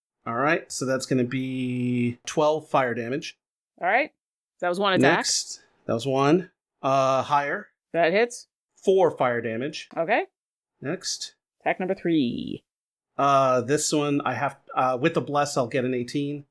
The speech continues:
Speaker 2: You'll hit.
Speaker 1: Uh, at least. Uh, that's gonna be eleven fire damage.
Speaker 2: Okay.
Speaker 1: So this is ray number four, right?
Speaker 2: Yes.
Speaker 1: Uh, higher. Ten fire damage.
Speaker 2: Okay.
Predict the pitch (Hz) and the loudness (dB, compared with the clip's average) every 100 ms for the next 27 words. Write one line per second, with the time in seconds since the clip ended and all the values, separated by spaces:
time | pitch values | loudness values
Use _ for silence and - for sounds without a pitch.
0 | - 160 180 277 - _ - 120 - 120 | -8 -4 0 0 -2 _ -2 -2 0 -2
1 | 151 147 - - _ _ _ _ - 117 | -2 -4 -8 -14 _ _ _ _ -2 0
2 | 120 123 143 131 123 127 - 139 143 147 | 0 -2 -2 -2 -4 -6 -4 -2 0 0
3 | 151 151 131 123 120 117 - 143 156 233 | 0 0 0 -2 -4 -6 -8 -12 -2 -2
4 | 311 - _ _ _ - 120 123 123 120 | -2 -6 _ _ _ -12 -10 -10 -12 -6
5 | 135 131 127 127 120 - 156 120 104 113 | -4 -2 -2 -2 -6 0 2 2 0 -2
6 | 135 - 175 - - - _ _ - 147 | -2 -2 -4 -6 -12 -16 _ _ -2 -2
7 | - 156 151 208 226 _ - 170 170 165 | 0 -2 0 -4 -6 _ -4 0 0 0
8 | 139 123 127 123 170 - - _ _ - | -2 0 -4 -6 -8 -10 -18 _ _ -8
9 | 143 165 240 294 | -4 0 2 2